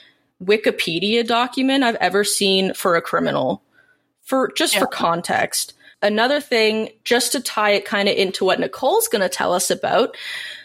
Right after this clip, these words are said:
Speaker 1: really interesting blood evidence from this case. Um, uh, what's his name?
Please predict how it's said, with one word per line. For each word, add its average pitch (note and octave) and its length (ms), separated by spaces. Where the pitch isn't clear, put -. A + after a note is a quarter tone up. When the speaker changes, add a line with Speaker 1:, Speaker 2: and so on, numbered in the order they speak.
Speaker 1:
really F4+ 540
interesting C#4 880
blood G3 640
evidence D#4 600
from C#4+ 300
this D4 160
case. D#4 500
Um, G#3 520
uh, F#3 640
what's G#3+ 200
his G#3+ 140
name? A3+ 460